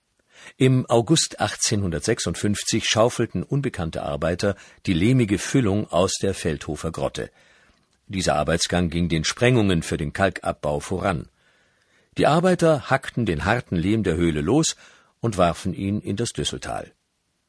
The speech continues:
Während des Herausschaufelns bemerkten sie einige Knochen. Zuvor hatten sie bereits ein Schädeldach und andere Skelettteile hinuntergeworfen.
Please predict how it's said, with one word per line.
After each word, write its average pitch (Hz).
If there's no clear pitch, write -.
Während 147
des 110
Herausschaufelns 82
bemerkten 85
sie 98
einige 104
Knochen. -
Zuvor 113
hatten 101
sie 85
bereits 78
ein 73
Schädeldach 71
und -
andere 85
Skelettteile 76
hinuntergeworfen. 69